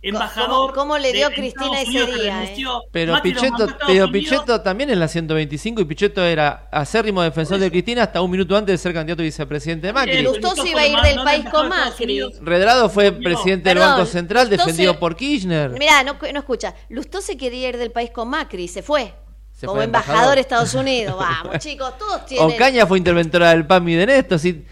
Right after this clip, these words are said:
Speaker 1: Ah, todos
Speaker 3: si
Speaker 1: tienen
Speaker 3: vos
Speaker 1: un
Speaker 3: te ponías a
Speaker 1: muerto en
Speaker 3: fijar, los
Speaker 1: placa.
Speaker 3: candidatos de Juntos por el Cambio, hay un diez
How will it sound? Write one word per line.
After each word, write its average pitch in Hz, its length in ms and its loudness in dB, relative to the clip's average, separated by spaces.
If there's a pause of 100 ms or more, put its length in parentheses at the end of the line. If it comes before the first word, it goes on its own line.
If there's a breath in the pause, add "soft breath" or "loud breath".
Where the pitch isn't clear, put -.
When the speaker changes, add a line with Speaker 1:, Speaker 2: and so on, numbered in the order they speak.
Speaker 1:
Ah, 131 500 -16
todos 294 180 -4
Speaker 3:
si - 40 -16
Speaker 1:
tienen 214 180 -4
Speaker 3:
vos 466 80 4
Speaker 1:
un - 60 0
Speaker 3:
te 262 60 4
ponías 220 180 6
a - 20 6
Speaker 1:
muerto 214 140 0
en 175 60 2
Speaker 3:
fijar, 240 200 8
los 208 120 6
Speaker 1:
placa. 170 120 0
Speaker 3:
candidatos 175 680 4
de 147 200 2
Juntos 180 380 -4
por 151 160 -2
el 151 100 -4
Cambio, 240 400 0
hay 160 160 2
un 156 240 -6
diez 226 280 0